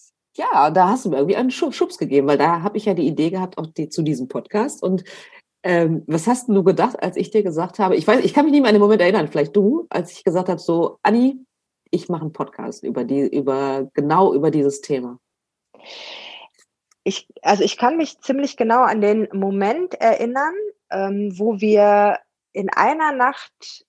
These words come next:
Speaker 2: äh, darüber gesprochen haben, wie er heißen soll.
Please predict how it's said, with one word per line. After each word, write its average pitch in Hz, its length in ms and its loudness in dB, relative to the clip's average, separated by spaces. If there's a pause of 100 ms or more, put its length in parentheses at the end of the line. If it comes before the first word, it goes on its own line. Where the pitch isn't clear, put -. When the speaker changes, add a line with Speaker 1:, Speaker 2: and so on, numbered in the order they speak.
(100)
Speaker 2:
äh, 175 340 -10
darüber 185 340 -2
gesprochen 240 640 -2
haben, 208 680 2
wie 190 640 -4
er 165 560 2 (760)
heißen 240 440 0
soll. 127 400 0